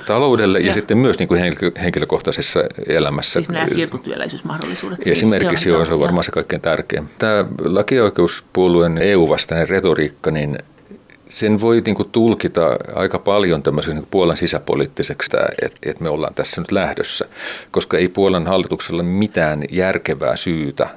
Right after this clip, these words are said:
Speaker 1: Sillä voi olla ideologisia syitä, mutta mitään tämmöisiä rationaalisia syitä niin kuin ei tietenkään ole lähteä E U:sta. Puolahan niin kuin saa aivan valtavat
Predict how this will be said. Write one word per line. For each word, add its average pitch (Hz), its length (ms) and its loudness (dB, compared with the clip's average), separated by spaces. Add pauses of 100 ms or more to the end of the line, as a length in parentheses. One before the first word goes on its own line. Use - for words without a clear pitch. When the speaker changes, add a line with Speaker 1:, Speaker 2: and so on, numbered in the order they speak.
(600)
Speaker 1:
Sillä 90 220 0
voi 92 40 0
olla 90 120 2
ideologisia 85 640 0
syitä, - 280 -6
mutta - 140 -8
mitään 85 220 -2
tämmöisiä 82 200 -4
rationaalisia 87 480 -4
syitä 80 280 -6
niin 78 100 -10
kuin - 140 0
ei 98 100 4
tietenkään - 440 -8
ole 80 80 -2
lähteä 80 280 -4
E 85 160 2
U:sta. - 280 -8
Puolahan 87 360 2
niin 87 100 -4
kuin 87 140 -10
saa 85 180 0
aivan 90 260 0
valtavat 82 580 0